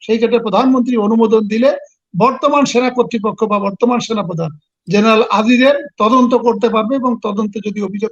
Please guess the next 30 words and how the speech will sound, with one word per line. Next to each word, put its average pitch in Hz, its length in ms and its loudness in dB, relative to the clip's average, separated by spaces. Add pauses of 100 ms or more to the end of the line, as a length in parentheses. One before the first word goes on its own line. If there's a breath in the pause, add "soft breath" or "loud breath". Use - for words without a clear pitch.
প্রমাণিত 233 360 -2
হয়, 247 260 -2 (560)
তাহলে 247 380 2
এটা 233 400 0
জেনারেল 240 380 2 (180)
কোর্ট 254 280 2
মার্শালের 220 520 0
মাধ্যমে 196 420 0 (420)
তার 220 420 0
যে 196 220 -4 (100)
আইনে 240 340 4
যে 233 120 2
সাজা 226 360 -2
আছে, 226 200 -4 (380)
এই 196 160 -2
সাজা 196 320 -4
প্রদান 170 340 -4
করা 151 300 -8
যাবে। 170 260 -4 (420)
তবে 214 180 -2
আপনার 226 320 2
মাধ্যমে 226 360 2
আমি 254 160 2
একটু 247 160 -4
জনগণকে 202 440 -2
অবহিত 202 320 0
করতে 202 400 -6
চাচ্ছি, 185 400 -10
অনেকের 208 320 -6
একটা 208 220 -10